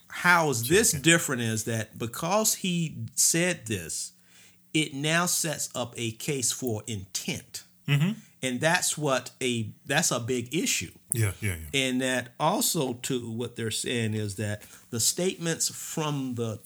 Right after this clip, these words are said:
Speaker 1: Trump camp
Speaker 2: Mm-hmm.
Speaker 1: have not been strong denials of this.
Speaker 2: Okay.
Speaker 1: So that is a red flag right there if you, if you're, you know, keeping score.
Speaker 2: Yeah, yeah.
Speaker 1: So, but your point is,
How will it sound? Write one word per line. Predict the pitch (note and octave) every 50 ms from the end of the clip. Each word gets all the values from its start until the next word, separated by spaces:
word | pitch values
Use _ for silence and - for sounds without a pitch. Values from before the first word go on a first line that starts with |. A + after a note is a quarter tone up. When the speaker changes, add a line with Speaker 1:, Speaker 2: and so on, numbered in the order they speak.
| -
Speaker 1:
Trump | - - - D#3+ D#3+ C#3+ - - - -
camp | - - F#3+ F#3 G3 F3+ A#2+ - - - -
Speaker 2:
Mm-hmm. | B2+ B2 A2 G#2+ A2+ A#2 - - - - - _ _ _ _ _ -
Speaker 1:
have | - D3 C#3 A#2 A#2+
not | C#3+ D3+ D3+ - -
been | D3 C#3 A#2 A2
strong | - - - D3+ C#3 C3+ C3 B2+ B2 A2+
denials | G#2 G2 G#2+ G#2+ G2+ G#2 A2+ B2 C3+ C3+ C#3 C3 A2+ G2 F#2+ F2+ - - - - _ _ - -
of | C#3 C#3+ C#3+ B2 A#2 G2+
this. | G2+ F2 - - - - - - -
Speaker 2:
Okay. | D#3 D3 C#3 C3 B2+ C#3 - - - - - - -
Speaker 1:
So | - - - D#3 C#3+ C3
that | B2+ C#3 D#3+ F#3 F3+ -
is | E3 D3 C3 C3+
a | B2 A#2+
red | A#2 A#2 B2+ B2 B2 A#2+ A#2+
flag | - - C3 A#2 A#2 A2+ A2 G#2+
right | A2 G#2+ G#2+ G#2 G2 - -
there | - A#2+ A#2 G#2+ G2
if | G2+ A2+ A2 G#2 -
you, | B2 A#2 G#2+ A2 - -
if | A#2+ A2+ - -
you're, | B2+ A#2+ A#2 G#2+ G2 - - - - -
you | B2+ A#2
know, | A2+ G#2
keeping | - - C#3 A2 G2+ F#2+
score. | F#2+ - - - E3 D#3 A#2+ - - - - -
Speaker 2:
Yeah, | - E3+ E3 C#3 A#2 - - - - -
yeah. | - A#2 A2
Speaker 1:
So, | G#2 F3+ D#3+
but | C#3 C#3 B2+ -
your | D#3+ D#3 C3+
point | - - - A3+ A#3 A3 G3
is, | E3 C3 B2 A#2 A#2